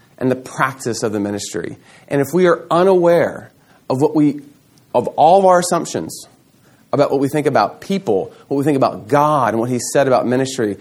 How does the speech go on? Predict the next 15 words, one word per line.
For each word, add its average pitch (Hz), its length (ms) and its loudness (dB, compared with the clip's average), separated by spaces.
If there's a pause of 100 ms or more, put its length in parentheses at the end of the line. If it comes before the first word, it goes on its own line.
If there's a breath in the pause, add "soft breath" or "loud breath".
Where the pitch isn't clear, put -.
(140 loud breath)
what 131 100 -4
we 135 100 -2
think 147 200 -4
about 123 360 2
what 131 180 0
is 131 80 -4
supposed - 280 -2
to 123 60 -2
happen 139 380 -4
and 107 100 -4
how 135 200 -2
it's 135 80 -8
supposed 143 160 -4
to 123 80 -4
happen, 123 440 -4